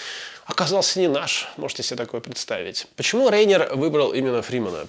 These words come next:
Потому что, и он об этом открыто заявляет, опять-таки, уже в другом своём интервью. Э, Фриман, э,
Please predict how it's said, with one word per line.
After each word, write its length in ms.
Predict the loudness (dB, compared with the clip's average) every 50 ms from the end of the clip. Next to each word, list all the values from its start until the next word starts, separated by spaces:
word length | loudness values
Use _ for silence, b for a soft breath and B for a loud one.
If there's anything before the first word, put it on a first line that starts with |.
| -8
Потому 380 | -10 -6 -2 -2 0 0 0 -2
что, 440 | -2 -2 -2 0 2 2 2 2 2 4
и 80 | 4 6
он 220 | 6 6 4 4
об 100 | 4 2
этом 180 | 2 2 2 0
открыто 360 | -2 -2 -4 -2 -2 0 0
заявляет, 560 | 0 0 0 0 2 0 2 2 0 0 -2
опять-таки, 420 | -4 -2 -2 -4 -4 -4 -6 -4
уже 200 | -4 -2 -2 -4
в 80 | -2 -2
другом 320 | 0 0 2 2 0 -2 -2
своём 240 | -4 -6 -6 -8 -8
интервью. 560 | -8 -6 -6 -4 -2 -2 0 0 -2 -2 -4 B B B B B B B B B -14
Э, 320 | -12 -8 -6 -4 -4 -4
Фриман, 400 | -4 -4 -4 -2 0 0 2 2 2
э, 540 | 2 2 4 4 4 2 2 2 0 -2